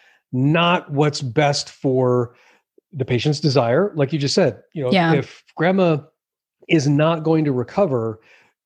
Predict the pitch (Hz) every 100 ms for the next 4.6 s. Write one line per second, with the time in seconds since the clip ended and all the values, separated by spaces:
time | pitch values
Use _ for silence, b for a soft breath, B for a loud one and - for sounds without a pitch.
0 | _ 147 131 160 135 123 156 175 175 165
1 | 139 147 170 160 156 151 143 139 - 147
2 | 147 147 160 160 - 214 233 233 - 156
3 | 143 143 135 135 170 139 131 160 143 156
4 | 156 143 151 156 123 98